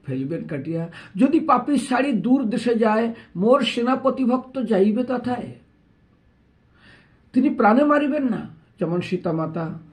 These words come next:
রামচন্দ্র ভগবানকে তিনি অনুনয় করে এক প্রার্থনা করেছিলেন এবং প্রার্থনা রামচন্দ্র ভগবান স্বীকার করেছিলেন। কারণ ভগবান রামচন্দ্র যখন সে সমস্ত প্রাণীদেরকে হত্যা করছেন, সমস্ত অসুরদেরকে,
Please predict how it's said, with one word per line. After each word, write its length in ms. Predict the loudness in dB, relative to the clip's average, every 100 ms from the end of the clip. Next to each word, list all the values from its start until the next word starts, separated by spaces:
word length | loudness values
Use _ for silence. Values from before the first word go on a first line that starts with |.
| -10
রামচন্দ্র 520 | -8 -6 -6 -4 -6
ভগবানকে 600 | -6 -6 -6 -8 -8 -10
তিনি 380 | -8 -8 -10 -14 _ _ _ _ _ _ _ _ _ _ _ _ -2
অনুনয় 340 | 2 4 2
করে 160 | 0 -4 -6 -6
এক 240 | -6 -6 -10
প্রার্থনা 460 | -6 -6 -8 -6 -6
করেছিলেন 460 | -4 -4 -2 -4
এবং 240 | -4 -6 -8
প্রার্থনা 420 | -8 -8 -6 -6
রামচন্দ্র 480 | -4 -6 -6 -6 -6
ভগবান 540 | -6 -8 -6 -6 -8 -14 -16
স্বীকার 420 | -12 -8 -8 -6
করেছিলেন। 460 | -8 -8 -10 -14 -16 -20 _ _ _ -20 _
কারণ 280 | -2 0 -2
ভগবান 500 | -4 -4 0 2 2
রামচন্দ্র 500 | 2 0 -2 -4 -4
যখন 240 | -4 -4
সে 160 | -4 -6
সমস্ত 380 | -4 -4 -4 -6
প্রাণীদেরকে 540 | -4 -2 2 0 0
হত্যা 340 | -4 -4 -4 -4
করছেন, 440 | -4 -8 -8 -8 -10 -20 _ _ _ _ _ _ -20 -6
সমস্ত 300 | -2 2 4
অসুরদেরকে, 680 | 4 4 2 2 0 -2